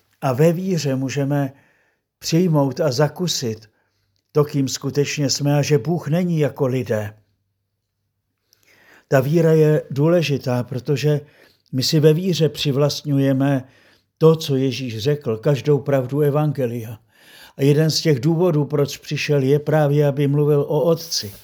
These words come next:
a zjevil nám, kým je Otec. A Ježíš sám ten svůj největší zápas vybojoval právě,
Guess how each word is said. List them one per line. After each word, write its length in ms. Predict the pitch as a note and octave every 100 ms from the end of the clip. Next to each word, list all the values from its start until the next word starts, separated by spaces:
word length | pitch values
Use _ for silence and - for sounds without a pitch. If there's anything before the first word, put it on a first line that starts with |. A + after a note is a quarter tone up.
| _ - - _
a 100 | D#3
zjevil 480 | B2+ C#3 D3 D3+ E3
nám, 260 | C#3+ C#3 B2+
kým 320 | - D#3+ E3+
je 180 | D3+ C3+
Otec. 600 | C#3 C#3 A2+ G#2 - - _ _ - _ _ _ _ _ _ _ _ _ _ _ _ _ _ _ _ _ _ _ _ _ -
A 60 |
Ježíš 420 | C#3 C3+ D3+ D3+
sám 560 | - D3 D3+ E3 E3+ D#3 _ _ _ _ _ _ _ _ _ _ _
ten 160 | C#3
svůj 440 | C#3 - D#3+ D#3 D3+
největší 580 | C#3+ D3 C#3 D3+ - E3
zápas 580 | A#2 D#3 F3 F3 D3 -
vybojoval 640 | C#3+ C3+ D3+ D#3 C3+ D3
právě, 640 | C#3+ C3 D#3 E3 D#3 C#3+